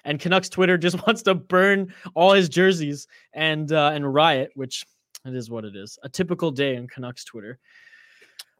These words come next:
Um, any, anything else before we move on to some N H L stuff here?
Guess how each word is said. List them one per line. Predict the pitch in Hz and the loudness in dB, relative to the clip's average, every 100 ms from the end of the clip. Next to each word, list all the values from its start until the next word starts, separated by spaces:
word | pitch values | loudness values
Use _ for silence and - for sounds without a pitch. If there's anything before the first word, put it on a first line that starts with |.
| - | -6
Um, | 147 147 139 131 123 123 113 117 - - _ 165 | 0 2 2 0 -2 -6 -8 -12 -14 -16 _ 0
any, | 214 233 | 0 4
anything | 226 233 220 | 4 4 4
else | 226 233 | 4 2
before | - 196 | 0 4
we | 190 | 6
move | 180 | 6
on | 180 180 | 4 4
to | |
some | - 160 | 0 0
N | |
H | 170 - | 0 2
L | 165 | 0
stuff | - 190 190 | 2 -2 0
here? | 208 | -4